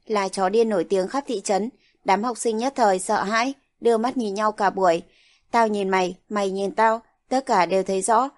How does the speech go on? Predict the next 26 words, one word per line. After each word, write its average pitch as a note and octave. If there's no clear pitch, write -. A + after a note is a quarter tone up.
tín G3+
hiệu A#3+
bối G3
rối G3
trong A3
mắt A#3+
đối G3+
phương. A#3
Đây A3+
là G#3
một F3+
trận F#3+
đánh F#3+
nhau A3+
đã G#3+
chủ A3
định, F#3+
không A3
thể G#3
bắt A#3
đầu. F#3+
Hạc G3
Toại G3+
cũng G#3+
khinh A#3+
thường G3